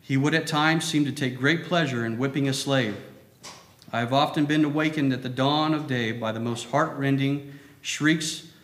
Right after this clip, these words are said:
of an own aunt of mine, who he used to tie up to a joist and whipped until she was liter-, literally covered with blood.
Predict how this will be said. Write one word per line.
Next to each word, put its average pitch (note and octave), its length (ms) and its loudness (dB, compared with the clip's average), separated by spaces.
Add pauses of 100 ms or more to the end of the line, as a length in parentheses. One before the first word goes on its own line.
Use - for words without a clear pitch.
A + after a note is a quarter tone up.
(280)
of A#2 80 -6
an A2+ 100 -4
own D#3 260 4
aunt D#3 300 0
of B2+ 80 -4
mine, G#2+ 400 -4 (840)
who A#2+ 120 -4
he C#3+ 80 -2
used D#3+ 220 -2
to - 60 -8
tie D3 280 2
up E3+ 100 -2
to F3+ 120 0
a E3+ 40 2
joist A#2 460 -2
and A#2 160 -6
whipped C#3 180 -2
until C3+ 300 -4
she C3+ 220 -4
was A#2+ 180 -2
liter-, C3+ 380 -2
literally D#3 500 0
covered C3 460 -4
with B2 180 -10
blood. G2 300 -8